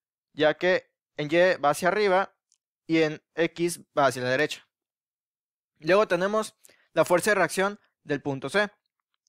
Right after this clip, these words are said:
en la cual tenemos que R B, en el punto B, perdón, que R B es igual a cinco punto cuatrocientos treinta y seis newtons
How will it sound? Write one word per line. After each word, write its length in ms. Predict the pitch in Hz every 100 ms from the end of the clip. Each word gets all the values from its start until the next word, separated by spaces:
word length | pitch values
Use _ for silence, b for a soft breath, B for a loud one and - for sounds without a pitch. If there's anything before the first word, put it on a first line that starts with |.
| _ _ _ -
en 100 | 147
la 80 |
cual 380 | 147 170 190 190 _ _ _ _ _ _ -
tenemos 680 | 156 147 147 156 156 - _ _ _ _ _ -
que 280 | 147 135 -
R 720 | 131 147 147 156 151 147 135
B, 360 | 156 208 - _ _ _ _ _
en 120 | 175
el 100 | 175
punto 180 | 175 180
B, 160 | 220 208
perdón, 360 | 175 190 185 - _ b b b
que 100 | 165
R 240 | 160 220
B 200 | 214 214
es 120 | 196 196
igual 180 | 202
a 60 | 202
cinco 260 | 208 196 190
punto 240 | 190 190
cuatrocientos 400 | 190 143 151 160
treinta 240 | 175 151
y 40 | 131
seis 200 | 135 151
newtons 460 | 185 165 147 -